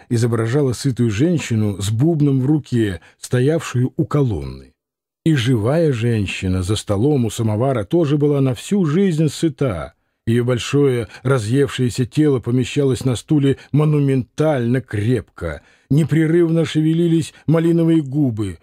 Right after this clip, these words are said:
вздувались софьяновые щёки пурпурного цвета, колыхался двойной подбородок и бугор груди. Водянистые глаза светились удовлетворённо, и когда она переставала жевать, маленький ротик её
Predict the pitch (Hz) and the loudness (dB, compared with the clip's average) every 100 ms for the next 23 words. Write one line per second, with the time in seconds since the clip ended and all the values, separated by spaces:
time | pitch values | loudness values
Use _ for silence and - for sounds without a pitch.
0 | _ 131 120 151 160 160 143 - 147 156 | _ 0 2 2 2 2 0 -2 -2 0
1 | 160 151 151 131 - 160 147 156 - 156 | 0 2 0 0 -2 0 2 -2 0 0
2 | 135 151 151 156 151 139 - 131 147 139 | 0 2 2 2 0 -2 -4 2 2 0
3 | 143 143 _ _ _ 165 165 - 180 175 | -4 -6 _ _ _ 2 2 0 0 0
4 | - 151 156 160 160 143 143 120 123 107 | 0 0 2 2 0 0 -2 -2 -2 0
5 | 170 180 131 101 _ _ 160 131 135 117 | 2 2 -2 -6 _ _ 0 2 0 2
6 | 151 139 120 131 135 95 80 67 _ _ | 2 2 0 0 0 -4 -12 -14 _ _
7 | _ _ _ _ - 98 101 110 101 - | _ _ _ _ -4 -2 0 0 -2 -4
8 | 104 107 104 98 101 - 104 - 113 113 | -2 0 -2 -4 -6 -4 -6 -2 -2 -2
9 | - _ _ _ 120 113 110 120 - 110 | -4 _ _ _ 0 0 0 -4 -2 0
10 | 113 147 120 101 85 78 _ _ _ _ | 2 0 0 -2 -4 -8 _ _ _ _
11 | - - 131 123 143 151 156 - 147 135 | -4 0 0 0 2 2 0 0 -2 0
12 | 147 135 156 151 131 107 127 139 175 - | -2 0 0 2 0 -2 0 0 -2 -4
13 | - _ - 135 143 131 117 123 139 185 | -16 _ 0 0 2 0 0 -2 0 0
14 | 120 110 107 101 | -2 0 0 -2